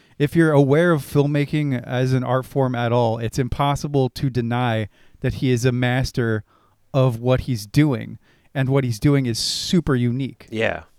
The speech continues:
Speaker 1: in a way that nobody's done it before. Like, the hyper stylization of, like, Fellini, there's a little bit of that
Speaker 2: Yep.
Speaker 1: where, where unreality seeps into reality,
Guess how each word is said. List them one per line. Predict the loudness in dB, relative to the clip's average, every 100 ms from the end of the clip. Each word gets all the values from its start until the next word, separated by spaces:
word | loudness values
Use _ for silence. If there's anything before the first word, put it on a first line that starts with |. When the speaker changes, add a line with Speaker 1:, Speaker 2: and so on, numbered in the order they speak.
| -2
Speaker 1:
in | 2
a | 4
way | 4
that | 4 2
nobody's | 2 2 2 0
done | 0 0
it | -2
before. | -6 0 0
Like, | 2 -2 -4 -16 _ _
the | -4
hyper | 0 0 2 0
stylization | 2 2 4 2 2 0 -2
of, | -2 0
like, | -2
Fellini, | -2 -4 -2 -2 -2 -2 -4
there's | -4 -2
a |
little | 0 0
bit | 2 0
of | 0
that | 0 -2
Speaker 2:
Yep. | -2 2 2
Speaker 1:
where, | 0
where | -4 -4 -2
unreality | -2 0 0 -2 -2 -2 -2 -4
seeps | -4 -6 -2
into | -4 -2 -2
reality, | -2 -2 -2 -2 -2